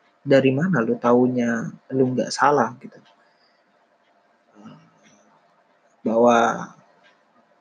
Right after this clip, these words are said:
jangan pernah men-, menurut gua tuh jangan pernah menyesal sama pilihan yang salah, karena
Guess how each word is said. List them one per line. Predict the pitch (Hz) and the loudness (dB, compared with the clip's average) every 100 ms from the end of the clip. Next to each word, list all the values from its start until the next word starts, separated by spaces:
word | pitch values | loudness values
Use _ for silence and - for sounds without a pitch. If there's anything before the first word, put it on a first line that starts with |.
| _ _ - | _ _ -12
jangan | 123 123 117 | -6 -4 -4
pernah | 117 117 117 117 | -6 -6 -6 -6
men-, | 113 - _ _ _ _ _ 131 | -6 -8 _ _ _ _ _ 0
menurut | 123 123 147 | 0 0 2
gua | 147 | 2
tuh | 151 170 139 - - | 4 2 2 -8 -4
jangan | 135 135 160 | -2 0 2
pernah | 170 170 | 0 2
menyesal | 160 151 147 160 165 | 2 2 2 2 4
sama | 151 131 | 2 2
pilihan | 127 123 127 127 | 0 0 0 0
yang | 127 123 | -2 -2
salah, | 113 110 135 147 | -2 0 0 0
karena | 131 143 165 160 117 | -2 -2 -2 -2 -6